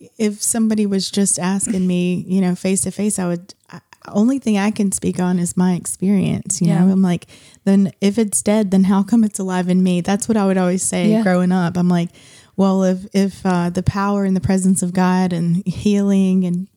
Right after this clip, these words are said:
Speaker 1: praying in tongues and things like that, if it's dead, then how come I do it?" <laughs>
Speaker 2: Yeah.
Speaker 1: You know, how come I've experienced this? And I think, you know, I mean, that's, that's the power of the gospel. It's like,
Speaker 2: Yeah.
Speaker 1: <laughs> that's my own story. I have a
Speaker 2: Yeah.
Speaker 1: testimony. I can tell you specific times where I've,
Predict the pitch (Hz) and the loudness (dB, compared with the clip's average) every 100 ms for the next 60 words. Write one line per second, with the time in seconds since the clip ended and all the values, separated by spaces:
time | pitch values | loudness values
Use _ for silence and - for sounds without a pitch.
0 | _ - 202 196 196 190 - 180 185 - | _ -6 -2 0 0 -2 -2 -4 -4 -4
1 | 180 180 180 175 - 180 - - - _ | -4 -2 -2 -4 -4 -6 -6 -14 -20 _
2 | 185 190 185 - 180 180 175 175 175 175 | -4 -2 -2 -2 0 0 0 0 0 0
3 | 180 175 170 170 175 165 - 208 - 240 | 0 0 0 -2 -4 -4 -2 -4 0 -2
4 | 214 208 202 196 202 233 208 214 190 214 | 0 -4 -4 -6 -4 0 2 2 0 0
5 | 202 185 170 - - 180 175 - - 180 | 0 0 -4 -6 -2 -2 -2 -4 -2 -2
6 | 180 175 175 - 190 - - _ _ _ | -2 -2 -2 0 -4 -4 -20 _ _ _
7 | 220 214 175 175 180 190 - - - _ | 0 0 0 0 0 0 -4 -8 -12 _
8 | - 196 - 180 175 170 170 156 151 185 | -4 -4 -2 -2 0 -2 -4 -4 -2 -4
9 | - - 170 190 - 160 147 196 175 180 | -8 -6 -4 -4 -4 -2 0 0 -2 -2
10 | - 180 180 180 175 185 196 - 160 165 | -4 -4 -2 -2 0 0 0 -2 -4 -6
11 | 156 185 180 190 185 185 170 165 165 170 | -4 -2 -2 -2 -2 -2 -2 -4 -4 -4
12 | 175 175 - 180 180 165 170 - _ _ | -4 -4 -2 -2 0 -2 -4 -6 _ _
13 | _ - - 180 - 175 175 - - - | _ -12 -4 -2 0 -2 -4 -6 -10 -4
14 | 175 170 175 - 165 160 160 | 0 2 2 0 -2 -4 -6